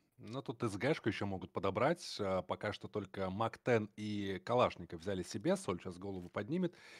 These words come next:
и, возможно, убьёт противника. Но нет, Просус видит, как игра на гусе, погибает Н М В. И Соль тут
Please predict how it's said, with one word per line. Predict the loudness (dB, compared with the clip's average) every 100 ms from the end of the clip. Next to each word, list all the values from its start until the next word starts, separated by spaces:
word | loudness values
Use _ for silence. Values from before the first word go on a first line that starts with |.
| -20 -14 -8
и, | -2
возможно, | 0 0 0 0 -2 -2 -4 -6
убьёт | -6 -4 -4 -2
противника. | -2 0 0 2 0 -4 -10 -12 _ _ _ -12
Но | -6 -2
нет, | -2 -2 -6
Просус | -6 -6 -4 -6 -6 -6
видит, | -4 -4
как | -2 -2
игра | 0 -2
на | -2
гусе, | -4 -6 -4 0 0
погибает | 0 -4 2 4 4 0
Н | -6 -4 -6
М | -8 -10 -10
В. | -6 -2 -2 -4 _ _ _ _ _ _ -20
И | -10 -6 -2 -2
Соль | -2 -2 -2
тут | -2